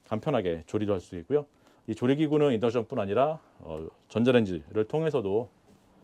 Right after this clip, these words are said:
간편하게 음식을 드실 수가 있어요. 그리고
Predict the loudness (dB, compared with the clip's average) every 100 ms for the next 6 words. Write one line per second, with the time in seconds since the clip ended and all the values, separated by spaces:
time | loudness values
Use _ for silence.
0 | -20 _ -12 -8 -4 -2 0 0 -2 -4
1 | -2 -2 -4 -12 -14 -8 -8 -8 -14 -14
2 | -18 _ _ -6 -4 -4